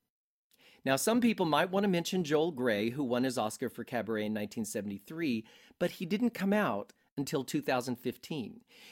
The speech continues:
And Jodie Foster did win her Oscar for The Silence of the Lambs in nineteen ninety-two, but she didn't come out until twenty thirteen.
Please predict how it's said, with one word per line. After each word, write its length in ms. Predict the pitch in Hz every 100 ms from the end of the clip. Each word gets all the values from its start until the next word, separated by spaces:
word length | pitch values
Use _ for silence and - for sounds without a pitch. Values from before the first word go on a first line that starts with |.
| -
And 160 | 147 123
Jodie 320 | 151 190 254
Foster 460 | 196 151 - 156
did 340 | 131 104 135 180
win 180 | 208 214
her 200 | 214 190
Oscar 440 | 190 - 131 110
for 180 | - 127
The 80 | 117
Silence 460 | - 135 127 123
of 140 | 127 107
the 80 |
Lambs 460 | 113 143 139 98 101
in 100 | 110
nineteen 320 | 110 104 120
ninety-two, 720 | 117 104 98 - 156 120 98 - - _ _
but 160 | 143 143
she 280 | - - 262
didn't 220 | 208 139
come 220 | - 113
out 300 | 98 90 90 _
until 280 | 131 120 123
twenty 320 | - 143 131
thirteen. 640 | 120 117 110 135 135 -